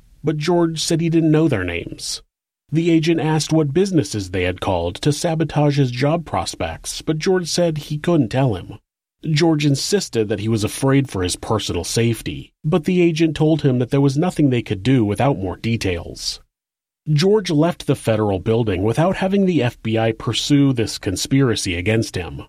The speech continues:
He seemed to believe he'd be able to tell a federal agent that his civil rights were being violated with absolutely no evidence to back it up,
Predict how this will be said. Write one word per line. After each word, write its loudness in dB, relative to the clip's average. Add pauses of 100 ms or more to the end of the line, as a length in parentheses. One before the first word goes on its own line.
(380)
He 2
seemed 2
to -2
believe 2
he'd 2
be 2
able 0
to 0
tell -2
a -4
federal -2
agent 0
that 0
his 0
civil -2
rights 0
were 2
being 4
violated 0
with 0
absolutely 0
no 2
evidence 0
to -2
back -6
it -4
up, -2